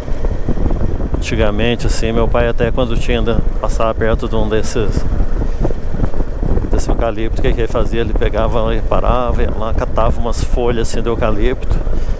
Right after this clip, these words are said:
e punha embaixo do banco, normalmente o banco traseiro do carro, na época um Corcel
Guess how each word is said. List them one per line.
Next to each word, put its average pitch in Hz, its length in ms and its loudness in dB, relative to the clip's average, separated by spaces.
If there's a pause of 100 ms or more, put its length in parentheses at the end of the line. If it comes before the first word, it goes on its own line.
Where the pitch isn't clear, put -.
(140)
e 120 80 0
punha 131 260 2
embaixo 135 340 -2
do 151 100 0
banco, 135 600 0
normalmente 135 500 0
o - 20 -2
banco 135 180 0
traseiro 127 440 0
do - 100 0
carro, 104 320 0 (200)
na 101 120 -2
época 104 300 0
um 110 40 4
Corcel 110 640 0